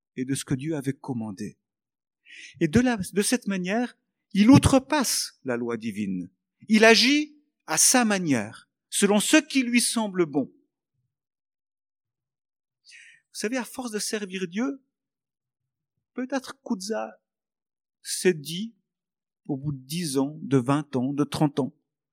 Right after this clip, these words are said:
qu'il savait très bien ce que Dieu voulait. Qu'il n'avait peut-être même plus besoin de lire régulièrement la loi et les Écritures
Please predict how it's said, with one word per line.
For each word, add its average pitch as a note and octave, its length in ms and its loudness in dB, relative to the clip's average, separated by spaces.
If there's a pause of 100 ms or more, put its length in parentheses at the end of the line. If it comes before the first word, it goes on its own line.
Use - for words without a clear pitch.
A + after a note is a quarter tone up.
(480)
qu'il D3 100 -2
savait C#3+ 280 0
très E3 300 0
bien D#3+ 360 -2 (120)
ce - 160 -10
que C3 160 -4
Dieu A#2 200 -2
voulait. G2 380 -10 (960)
Qu'il F3+ 140 -2
n'avait F#3+ 220 4
peut-être G#3+ 320 0
même B3+ 240 8
plus C4+ 180 4
besoin G#3+ 460 2
de F#3 100 0
lire F3 220 0
régulièrement F3+ 800 2
la D#3 180 2
loi F#3 320 4
et F3 80 0
les D#3 180 2
Écritures G3+ 640 -2